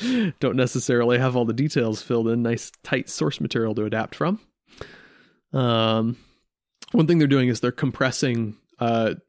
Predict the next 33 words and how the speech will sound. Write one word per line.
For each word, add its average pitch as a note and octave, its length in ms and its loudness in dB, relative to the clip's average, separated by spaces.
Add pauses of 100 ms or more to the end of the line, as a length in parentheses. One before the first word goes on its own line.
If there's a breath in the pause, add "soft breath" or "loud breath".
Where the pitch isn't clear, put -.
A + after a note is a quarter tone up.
(240)
several C#3 340 0
hundred C3 360 0
years A#2+ 260 2
worth B2 160 -2
of G#2+ 100 -4
timeline A#2 600 -2
into A2+ 380 -2
a G#2 60 -2
pretty A#2 200 -4
short - 280 -4
span, D#3+ 420 0 (460 loud breath)
which C3+ 200 -2
is B2+ 200 2
more G3 140 4
of D#3+ 60 2
a B2 60 0
practical C#3 480 -4
decision D3 500 0
because A2 880 -2 (320)
a A#2 60 -2
lot A#2 240 0
of A#2+ 100 -2
the A2 200 0 (420)
story A#2+ 640 0
of G#2+ 120 0
Sauron's A2 500 -2
rise G#2+ 280 0
and A2 100 0
the G#2 40 -4
Forging A2+ 340 -2
of G2+ 40 -4
the G2 60 -4
Rings C#3 440 0